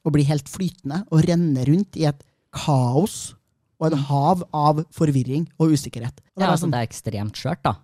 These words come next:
Speaker 1: hvis det er så skjørt, så må dere slutte å snakke om biologisk kjønn.
Speaker 2: Ja, altså, da, da er jo systemet fucked, da. Da er du, da må du jo, tenker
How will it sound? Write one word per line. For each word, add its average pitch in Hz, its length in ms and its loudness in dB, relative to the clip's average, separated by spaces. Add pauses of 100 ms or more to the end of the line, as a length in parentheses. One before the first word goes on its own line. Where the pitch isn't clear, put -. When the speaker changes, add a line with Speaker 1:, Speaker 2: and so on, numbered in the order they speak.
Speaker 1:
hvis 175 140 -6
det 208 160 -6
er 160 200 0
så 185 300 -4
skjørt, 214 480 -2 (320)
så 208 100 -4
må 190 140 2
dere 165 120 -4
slutte 180 280 -6
å 139 80 0
snakke 165 260 0
om 127 80 -2
biologisk 139 460 0
kjønn. 131 240 0 (240)
Speaker 2:
Ja, 156 80 -2
altså, 139 140 -6
da, 151 180 0
da 147 240 -2
er 110 60 -4
jo 113 100 -6
systemet 123 420 -4
fucked, - 280 -10
da. 170 100 -4 (240)
Da 156 160 0
er - 40 -2
du, 143 140 -2
da 156 140 0
må 131 320 0
du 123 80 0
jo, 156 140 2
tenker 147 240 -2